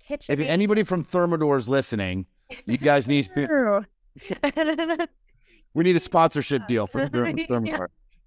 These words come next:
Speaker 1: Sponsor me.
Speaker 2: Yeah.
Speaker 1: Um, KitchenAid. I really, I liked their oven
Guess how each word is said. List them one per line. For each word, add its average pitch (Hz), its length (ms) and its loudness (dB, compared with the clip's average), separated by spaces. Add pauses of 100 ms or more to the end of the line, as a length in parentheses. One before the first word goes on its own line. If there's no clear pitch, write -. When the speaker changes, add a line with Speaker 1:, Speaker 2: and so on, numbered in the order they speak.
Speaker 1:
Sponsor 320 420 -2
me. 226 320 -2 (260)
Speaker 2:
Yeah. 175 220 -8
Speaker 1:
Um, 240 460 0 (340)
KitchenAid. 226 680 -2 (460)
I 233 80 -2
really, 240 360 0 (160)
I 214 160 0 (320)
liked 214 400 0
their 208 340 0 (100)
oven 254 520 2